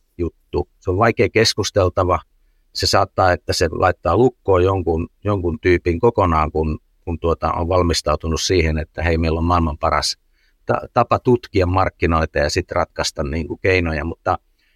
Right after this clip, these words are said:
jotenkin musta tuntuu, että jos jengi tuntee toisensa hyvin ja luottaa toisiinsa, niin pystyy käymään niinku vaikeita keskustelua. Ja sit jos ne tuntee niinku sen nykytuotteen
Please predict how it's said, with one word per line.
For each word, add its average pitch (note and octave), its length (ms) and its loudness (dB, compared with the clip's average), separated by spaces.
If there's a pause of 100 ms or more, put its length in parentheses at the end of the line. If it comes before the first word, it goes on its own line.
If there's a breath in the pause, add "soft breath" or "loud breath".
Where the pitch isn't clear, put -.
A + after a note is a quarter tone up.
(100)
jotenkin D3+ 240 2
musta C3 220 0
tuntuu, B2 360 4
että G#2 240 0
jos G#2 240 2
jengi C3 260 4
tuntee G2+ 380 0
toisensa F#2 500 2
hyvin F#2+ 300 2
ja D#2+ 280 2
luottaa F#2+ 480 0
toisiinsa, D#2+ 540 -2
niin D#2 200 -10
pystyy F2 320 0
käymään F2 380 2
niinku E2 200 -4
vaikeita F2+ 440 0 (160)
keskustelua. E2 720 -2 (460)
Ja - 60 -4
sit - 220 0
jos G#2+ 160 0
ne F#2 120 -2
tuntee A#2+ 420 2
niinku F#2 240 -4
sen G#2+ 260 0
nykytuotteen E2 1080 0